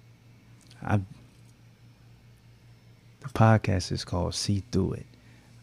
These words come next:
I see through all the nonsense, all the, the sweet talking, the, the sugarcoating of lies. I, I see through that.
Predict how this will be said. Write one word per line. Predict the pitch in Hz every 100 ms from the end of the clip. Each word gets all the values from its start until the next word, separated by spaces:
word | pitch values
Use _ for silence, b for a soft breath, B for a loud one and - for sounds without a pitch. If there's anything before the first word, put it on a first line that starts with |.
| -
I |
see | - - 131
through | 131 120
all | 120 117
the | 101
nonsense, | 98 101 98 95 - 87 80
all | 98 101
the, | 98 92 B B B
the | 90
sweet | - 113 107 -
talking, | - 95 87 78 85
the, | 80
the | 80 82
sugarcoating | - 120 107 104 - 104 98 90
of | 85
lies. | 90 95 95 90 92
I, | 87
I | 95
see | 92 - 123 113 -
through | 123 104
that. | - -